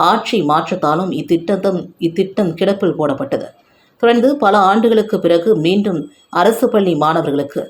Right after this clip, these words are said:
லேப்டாப் வழங்கும் திட்டம் கடந்த ஆண்டு ஜனவரி இருபத்தி மூன்றாம் தேதி மீண்டும் தொடங்கப்பட்டது.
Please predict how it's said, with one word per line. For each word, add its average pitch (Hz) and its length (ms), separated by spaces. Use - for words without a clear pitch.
லேப்டாப் 220 580
வழங்கும் 170 380
திட்டம் 165 440
கடந்த 170 340
ஆண்டு 202 280
ஜனவரி 190 480
இருபத்தி 190 420
மூன்றாம் 175 400
தேதி 165 340
மீண்டும் 170 440
தொடங்கப்பட்டது. 147 580